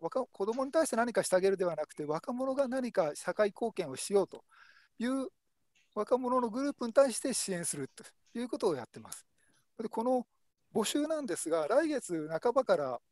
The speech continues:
一月半ばにかけて募集しますんで、来月の半ば、あと一ヶ月ぐらい後にですね、あの、公開する予定にしておりますんで、ぜひ、あの、かん-、対象で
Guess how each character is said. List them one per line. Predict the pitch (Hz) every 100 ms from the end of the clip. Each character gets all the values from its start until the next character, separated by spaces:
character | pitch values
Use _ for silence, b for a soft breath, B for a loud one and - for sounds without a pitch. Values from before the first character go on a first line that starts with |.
| _
一 | 185 -
月 | 254 240 226 226 202 - _ _ _ _
半 | 202 233
ば | 240
に | 196
か | 196
け | 170
て | - 123 120 -
募 | 147
集 | - 151
し | -
ま | 156
す | 143
ん | 135 123
で、 | 127 120 B B _
来 | 277 311
月 | 294 -
の | 220
半 | 208 220
ば、 | 233
あ | 240
と |
一 | 220
ヶ | - 254
月 | 269 294
ぐ | 294
ら | 277
い |
後 | 294 277
に | 175
で | 127
す | 156
ね、 | 131 - _ _
あ | 160
の、 | 156 139 - - _ _ _ _ _ _ _ _ _
公 | 185
開 | 175 160
す | 180
る | 165 _
予 | 170
定 | 175 160
に | 156
し | -
て | 156
お |
り | 151
ま | 151
す | -
ん | 131
で、 | 120 127
ぜ | 226
ひ、 | 208 180 - _ _ _ _
あ | 156
の、 | 131
か | - 202
ん-、 |
対 | - 170
象 | 160 180
で | 156 156